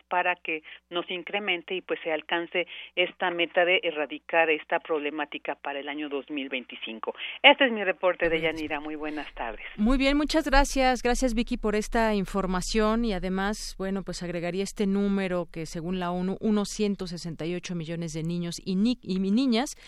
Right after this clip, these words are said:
Speaker 2: son víctimas de trabajo infantil y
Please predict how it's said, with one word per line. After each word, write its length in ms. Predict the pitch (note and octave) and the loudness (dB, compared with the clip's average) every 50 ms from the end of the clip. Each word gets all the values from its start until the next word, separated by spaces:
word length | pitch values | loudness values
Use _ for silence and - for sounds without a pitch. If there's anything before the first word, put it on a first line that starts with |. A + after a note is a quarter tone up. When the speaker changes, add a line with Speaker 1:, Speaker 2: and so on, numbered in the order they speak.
| - - - | -20 -20 -14
Speaker 2:
son 280 | - - A3 A3 A3 G#3 | -4 0 2 4 4 4
víctimas 520 | A#3+ C4 A3+ - - A#3 G#3+ G#3 G#3 G3 | 4 4 2 2 2 2 2 4 2 0
de 100 | F#3 F3 | -2 -4
trabajo 560 | - E3 E3+ E3 F#3 F3+ - - G3+ F#3+ - - | -4 -4 -2 -2 -2 -2 -2 -2 -2 -2 -2 -4
infantil 840 | - F#3+ F3+ F3 E3+ - - E3+ E3 E3 D#3 - A3+ A#3+ B3 C#4 D4 - - - - - - - | -4 -2 -2 -2 -2 -4 -4 -4 -4 -4 -2 0 2 2 2 0 -2 -6 -12 -16 -16 -16 -12 -4
y 320 | G#3 G#3+ A3 A#3 B3+ C4+ | 0 2 2 4 2 0